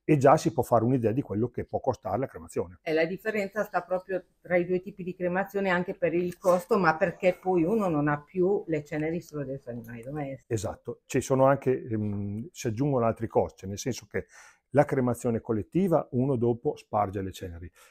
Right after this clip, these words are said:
Speaker 1: Nella cremazione singola uno le ceneri, eh, ci sono diversi...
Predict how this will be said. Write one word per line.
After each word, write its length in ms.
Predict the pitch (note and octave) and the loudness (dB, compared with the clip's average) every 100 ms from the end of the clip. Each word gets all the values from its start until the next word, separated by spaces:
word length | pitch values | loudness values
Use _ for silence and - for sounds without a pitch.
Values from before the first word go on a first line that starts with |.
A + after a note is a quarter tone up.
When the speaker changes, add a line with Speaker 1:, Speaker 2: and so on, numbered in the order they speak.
| _ - | _ -2
Speaker 1:
Nella 280 | C#3 F3 D#3 | 4 4 4
cremazione 640 | B2+ A#2+ A#2 B2+ A2+ G#2 | 4 4 2 2 0 0
singola 640 | - A#2 G2+ G#2 A2+ D3+ - _ _ _ - | -4 -2 -2 0 0 -2 -6 _ _ _ -2
uno 200 | D3 A2+ | 0 2
le 160 | B2+ | 0
ceneri, 500 | - G#2+ G#2 G#2+ C#3 - _ _ _ - | 0 -4 0 0 -2 -4 _ _ _ -8
eh, 220 | A2+ A2+ | -6 -6
ci 140 | - A#2+ | -6 -2
sono 260 | C#3 B2 | 2 2
diversi... 880 | G#2+ C#3 B2 B2+ A2+ - - F#2+ | 6 6 10 10 10 6 -4 -6